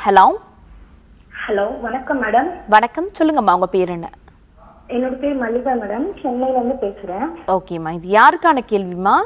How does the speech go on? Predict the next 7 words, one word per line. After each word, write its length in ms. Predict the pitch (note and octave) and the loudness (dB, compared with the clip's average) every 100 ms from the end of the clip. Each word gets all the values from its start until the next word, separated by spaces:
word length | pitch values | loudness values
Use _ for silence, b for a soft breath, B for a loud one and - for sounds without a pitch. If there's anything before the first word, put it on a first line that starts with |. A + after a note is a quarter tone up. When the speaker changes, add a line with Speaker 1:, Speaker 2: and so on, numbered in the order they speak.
| - - - - - - | -4 -20 -20 -20 -10 -4
Speaker 2:
எனக்கான 420 | C4+ D#4+ D4 B3+ | -2 -2 -4 -6
கேள்விதான் 480 | B3 G3+ G3 G3 F#3 | -6 -8 -8 -8 -8
மேடம். 360 | F3+ F3+ - | -10 -10 -6
Speaker 1:
உங்க 140 | G#3+ G#3+ | -2 2
வயசு? 500 | A3 C4 - A#4 B4 - _ _ - - - - - - - - - | 4 2 0 -4 -4 -18 _ _ -20 -20 -20 -20 -20 -20 -20 -20 -4
Speaker 2:
தேர்ட்டி 240 | C#4+ B3+ A#3 F#3 | 0 0 -2 -8
மேடம். 180 | F#3 | -12